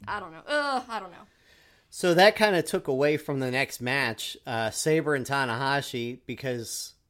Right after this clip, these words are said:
Speaker 2: you know, in the arena, people are looking at their phones, trying to figure out what this Enzo and Cass thing is. I know you were distracted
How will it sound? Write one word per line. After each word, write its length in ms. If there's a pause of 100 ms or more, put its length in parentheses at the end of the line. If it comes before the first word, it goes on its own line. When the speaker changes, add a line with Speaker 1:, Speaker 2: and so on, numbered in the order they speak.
(220)
Speaker 2:
you 100
know, 320
in 140
the 140
arena, 580
people 340
are 200 (240)
looking 260
at 140
their 100
phones, 540
trying 320
to 40
figure 280
out 140
what 260
this 180
Enzo 320
and 100
Cass 380
thing 240
is. 300 (340)
I 100
know 100
you 240
were 120
distracted 840